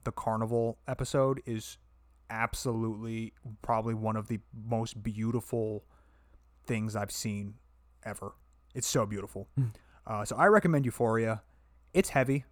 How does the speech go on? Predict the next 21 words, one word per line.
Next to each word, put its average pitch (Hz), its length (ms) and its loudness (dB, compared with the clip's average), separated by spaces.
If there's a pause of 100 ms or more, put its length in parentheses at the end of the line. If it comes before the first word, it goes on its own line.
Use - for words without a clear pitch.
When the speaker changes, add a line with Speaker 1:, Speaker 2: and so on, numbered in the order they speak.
(140)
Speaker 2:
Mm-hmm. 131 240 2 (160)
Speaker 1:
It's - 260 -2 (200)
all 131 120 4
about 120 220 4
drug 120 280 2
use 117 240 2
and 113 80 -4
drug 117 200 2
addiction 117 520 0
and 107 240 0 (100)
sex - 480 -2
and 107 300 -4
teenagers 113 680 0
and 104 200 -4 (380)
all 113 160 4
this 117 140 -4
craziness. 123 760 -2
Uh, 101 280 -6 (180)
but 104 240 0 (300)
it 135 140 2
is 117 520 2